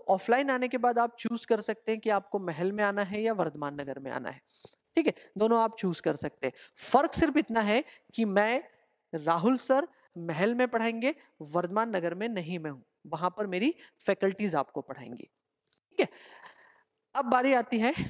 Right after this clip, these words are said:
फोर्थ डे का। हम आपको चार दिन का हम आपको डेमो क्लास देंगे, उसके बाद आपको सिलेक्ट करना है कि किस तरीके से पढ़ेंगे।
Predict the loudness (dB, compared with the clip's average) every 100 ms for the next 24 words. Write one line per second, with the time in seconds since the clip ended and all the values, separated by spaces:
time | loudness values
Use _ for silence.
0 | -10 -10 0 2 4 2 2 0 0 0
1 | 0 -2 2 2 2 -4 -2 -2 0 -2
2 | 0 -2 -2 -4 -2 -2 -2 -4 -6 -6
3 | -8 -16 _ -8 -2 2 2 4 2 2
4 | -2 0 0 -2 -4 -4 -2 -4 -6 _
5 | _ -10 -6 -6 -2 -2 -2 -4 -4 -4
6 | -6 -8